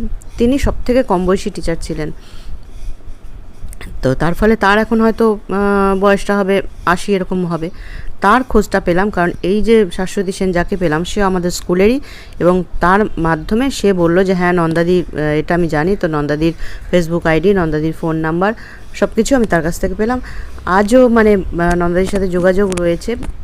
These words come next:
উনি সুস্থ থাকুন, ভালো থাকুন। ভীষণ দেখা করার ইচ্ছা, আহ, উম, আহ, মানে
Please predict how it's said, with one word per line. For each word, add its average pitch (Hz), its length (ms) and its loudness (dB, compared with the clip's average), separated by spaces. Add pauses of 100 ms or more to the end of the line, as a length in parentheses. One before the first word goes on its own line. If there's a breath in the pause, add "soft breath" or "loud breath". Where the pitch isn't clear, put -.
উনি 180 120 -2
সুস্থ 196 300 -4
থাকুন, 185 340 -2
ভালো 170 220 -2
থাকুন। 175 320 -6
ভীষণ 208 260 -2
দেখা 185 240 0
করার 220 200 2
ইচ্ছা, 208 220 0
আহ, 175 1120 0
উম, 180 220 0
আহ, 170 540 -2
মানে 170 140 -2